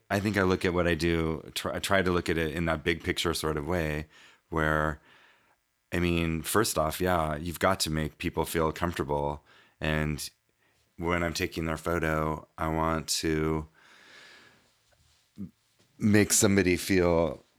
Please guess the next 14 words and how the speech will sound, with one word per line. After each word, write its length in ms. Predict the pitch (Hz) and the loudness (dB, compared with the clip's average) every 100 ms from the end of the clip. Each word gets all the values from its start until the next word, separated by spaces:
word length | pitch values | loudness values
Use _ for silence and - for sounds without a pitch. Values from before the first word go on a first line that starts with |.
| _ | _
I 80 | 101 | 4
want 200 | 98 95 | 6 6
to, 200 | 92 87 | 4 4
well, 480 | 95 92 82 85 - | 4 4 4 -2 -4
I 80 | 95 | 0
want 260 | 92 92 | 2 2
to 140 | - 82 | 0 0
be 640 | 85 82 80 78 78 80 - - _ _ | 2 2 4 2 0 -2 -8 -20 _ _
myself 760 | 87 80 127 95 87 - - - _ _ _ _ _ - - | -2 2 4 4 2 -2 -10 -16 _ _ _ _ _ -20 -10
comfortable 680 | - 90 85 80 80 80 78 | 0 0 2 2 2 2 0
and 320 | - 82 78 69 | -2 0 -2 -2
be 180 | 82 80 | 0 2
really 320 | 82 90 82 | 2 2 2
present 720 | - 85 76 76 76 78 | 2 0 0 0 -2 -4